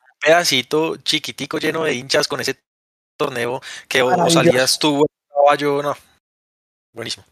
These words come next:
Speaker 2: Me acuer-, yo me acuerdo que después de ese abrazo, Carlitos, yo me fui a la rueda de prensa, y después de la rueda de prensa, pues, Santa Fe, después de la rueda de prensa fue el sorteo. Obviamente Santa Fe no estaba en la película, eliminados.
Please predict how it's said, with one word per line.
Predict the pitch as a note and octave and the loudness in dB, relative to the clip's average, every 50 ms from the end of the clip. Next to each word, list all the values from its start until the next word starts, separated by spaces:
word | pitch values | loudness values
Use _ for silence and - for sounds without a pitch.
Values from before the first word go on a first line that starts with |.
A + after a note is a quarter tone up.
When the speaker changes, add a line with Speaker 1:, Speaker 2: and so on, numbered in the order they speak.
| _ _ _ _ _ _ _ _ - | _ _ _ _ _ _ _ _ -2
Speaker 2:
Me | - D#3+ | 0 0
acuer-, | D#3+ D#3+ - G3 - D#3 | 0 4 2 2 2 4
yo | F#3 | 2
me | F#3 G3 | 2 2
acuerdo | G3 - G#3+ G#3+ G#3+ G#3 | 2 2 2 2 2 2
que | G#3+ A3 G#3+ | 2 4 4
después | G3+ - - - F3 E3+ E3+ | 4 4 2 4 4 6 6
de | F#3 F#3+ | 6 4
ese | F#3+ - - | 2 4 4
abrazo, | G3 F#3+ F#3+ G3 G3+ - - G3+ G#3 | 4 4 6 4 2 2 0 -4 0
Carlitos, | - F3+ D#3+ D#3+ D#3+ - F3 E3 | 0 2 2 2 2 2 0 -4
yo | F3 E3+ | -2 -4
me | F3 E3+ | -4 -2
fui | F3+ F3+ | 0 2
a | |
la | F3 F3 | 2 4
rueda | F3 F3+ F3+ F3 | 4 6 6 6
de | F3 - | 4 4
prensa, | D3 D#3 E3 D#3+ D#3 F#3 F#3+ F3+ | 4 2 4 4 2 0 0 0
y | - E3+ | 0 -2
después | D3+ C#3 C#3 D3 C#3+ | -2 0 2 4 4
de | E3 | 6
la | F3 F3 | 4 4
rueda | - D#3 D#3 D#3 | 4 2 0 0
de | - | 2
prensa, | D#3 D#3+ D#3+ D#3+ - F3+ E3+ - | 2 2 2 4 2 -2 -2 -2
pues, | C3+ C3 - | -6 -4 -4
Santa | A#2+ - - A2+ G#2+ | -4 -4 -4 -2 0
Fe, | - C3 - - - | 0 0 0 0 -2
después | C3 C3 - C#3+ C#3+ | -2 -2 2 0 0
de | D#3+ | 2
la | G3+ G3+ | 2 2
rueda | D#3 D#3 D3+ | 4 2 2
de | D#3+ | 4
prensa | D#3+ D#3+ E3 E3 | 2 2 2 2
fue | D#3+ F3+ E3+ | 0 0 -2
el | - | 0
sorteo. | F3 E3 E3+ - G3 F3+ E3 D#3+ - _ _ _ _ _ _ _ _ _ _ _ _ _ _ _ _ _ _ _ _ - | -2 -2 0 0 -2 -2 -2 -4 -8 _ _ _ _ _ _ _ _ _ _ _ _ _ _ _ _ _ _ _ _ -4
Obviamente | B2 A#2+ B2 C3+ D3+ D3+ C#3 E3 | 2 4 6 6 6 4 2 2
Santa | D#3 E3 E3 E3 C#3+ C#3 | 0 0 0 0 0 2
Fe | C#3+ C#3 | 2 2
no | C#3+ D3 | 2 2
estaba | C#3+ - E3 D#3+ E3 | 0 0 0 0 0
en | E3+ | 0
la | E3+ E3+ | 0 0
película, | - D#3 C#3 C#3+ C#3+ C#3+ D3 E3+ E3+ D#3 | 0 2 2 4 2 4 2 4 4 4
eliminados. | D#3 D#3 C#3+ D3 C#3+ C#3+ D3 D#3+ E3+ F3 F3 - - _ | 4 2 2 2 2 2 2 2 0 -2 -6 -10 -18 _